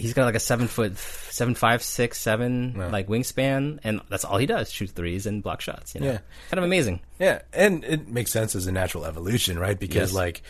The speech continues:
Speaker 2: uh, we all grow up, uh, dribbling the ball, and it was, like, back in the day when it
Speaker 1: Me
Speaker 2: was, like
Speaker 1: very poorly. <laughs> Still.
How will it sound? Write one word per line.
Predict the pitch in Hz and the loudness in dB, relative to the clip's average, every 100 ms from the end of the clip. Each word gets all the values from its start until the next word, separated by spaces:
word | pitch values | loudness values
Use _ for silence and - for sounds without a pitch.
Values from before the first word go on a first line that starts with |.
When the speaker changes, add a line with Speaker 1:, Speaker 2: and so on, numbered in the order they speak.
| - - - | -18 -20 -12
Speaker 2:
uh, | 90 90 87 82 80 78 - - | -4 0 0 0 -2 -4 -8 -6
we | 107 98 | -2 2
all | 98 101 104 | 4 4 2
grow | 95 104 | 0 0
up, | 98 101 95 - - - - - | 2 2 0 -4 -6 -6 -10 -4
uh, | 101 98 92 95 - | 0 2 0 -4 -8
dribbling | 110 104 98 101 | -2 -2 0 0
the | 90 | 0
ball, | 101 101 98 | 2 4 4
and | 101 - 95 98 | 0 -2 -4 -4
it | 98 | -4
was, | 101 95 | -2 -2
like, | 92 95 | -2 0
back | 98 92 | -2 0
in | |
the | 101 | 0
day | 92 98 | 0 0
when | 95 92 | 0 4
it | |
Speaker 1:
Me | 113 | 6
Speaker 2:
was, | 123 | 6
like | 113 | 6
Speaker 1:
very | 113 98 | 4 4
poorly. | - 101 90 85 92 | 2 2 2 0 0
<laughs> | - - - 302 - | 0 0 -2 0 -2
Still. | - 190 120 92 | 0 6 6 6